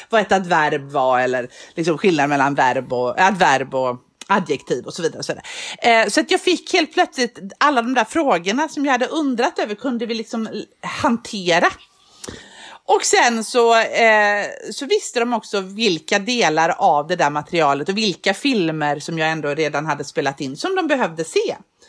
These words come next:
Vilket gjorde att vi i fredags hade ett alldeles utmärkt fint resultat på det där grammatikprovet.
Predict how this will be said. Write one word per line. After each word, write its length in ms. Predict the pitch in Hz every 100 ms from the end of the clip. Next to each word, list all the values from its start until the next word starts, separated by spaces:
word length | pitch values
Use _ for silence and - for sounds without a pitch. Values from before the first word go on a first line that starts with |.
| - -
Vilket 240 | 392 415 415 453 427
gjorde 200 | 247 208
att 160 | 208
vi 220 | 214 214 -
i 80 | 233
fredags 540 | - 196 139 143 -
hade 180 | 285 214
ett 100 | 269 392
alldeles 360 | 294 247 -
utmärkt 680 | - 427 - 220 220 330 -
fint 380 | 440 359 220 -
resultat 720 | 180 - 170 - 147 147 -
på 60 |
det 80 | 147
där 140 | 151 135
grammatikprovet. 840 | 147 156 226 226 - 208 185